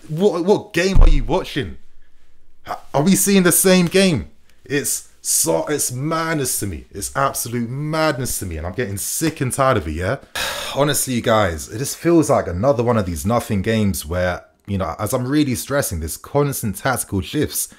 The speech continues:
I'm not seeing the benefits. I would have accepted just grinding this result out. I thought that was the main game plan. I thought the reason why we even dropped the defensive lines against Newcastle, the reason why Broja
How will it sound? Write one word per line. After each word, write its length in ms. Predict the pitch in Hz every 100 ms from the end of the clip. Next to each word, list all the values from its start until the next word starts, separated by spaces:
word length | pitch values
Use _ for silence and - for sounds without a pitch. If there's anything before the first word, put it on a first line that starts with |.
| _ _ _ -
I'm 140 | 120
not 160 | 165 -
seeing 240 | 131 127
the 60 | 87
benefits. 720 | 135 160 - - - - - _ _ _
I 100 | 104
would 160 | 143 170
have 100 | 127
accepted 520 | 139 - 160 135 104
just 240 | 101 - -
grinding 320 | 123 127 117
this 160 | 107
result 340 | 98 85 143 85
out. 100 | 90
I 120 | 147
thought 360 | - 165 147 - - -
that 240 | 143 131
was 140 | 127 123
the 80 |
main 200 | 123 127
game 220 | 120 139 131
plan. 300 | 123 82 82
I 80 |
thought 180 | - 127
the 80 | 104
reason 380 | 113 131 113 120
why 160 | 117
we 140 | 113 117
even 340 | 104 110 98 - _ -
dropped 280 | 82 156 -
the 60 |
defensive 520 | 120 - 135 120 101
lines 340 | 120 127 120 98
against 380 | 98 120 104 110
Newcastle, 520 | 117 - 117 104 95
the 60 |
reason 220 | 131 113 120
why 140 | 110
Broja 500 | 80 101 143 143